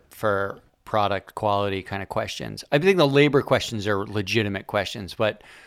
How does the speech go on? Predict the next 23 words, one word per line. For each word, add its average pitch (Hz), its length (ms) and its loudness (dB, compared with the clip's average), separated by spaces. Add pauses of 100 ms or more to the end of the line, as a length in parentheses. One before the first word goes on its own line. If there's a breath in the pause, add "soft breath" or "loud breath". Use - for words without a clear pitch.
(200 loud breath)
their 147 120 6
crash 156 440 4
tests - 520 2
historically 123 760 2
and 104 200 -4
their 107 100 0
most 107 300 -2
recent 117 340 -4
ones 101 480 -6 (380 loud breath)
have 113 180 0
all 123 220 6
been, 113 300 0
like, 104 440 0 (220 soft breath)
you 185 40 2
know, 175 80 6
by 123 200 6
every 139 240 6
regulatory 113 640 2
standard, 98 640 -4
they 113 180 2
are 110 140 2
top. - 540 -2 (140)
They're 113 360 -2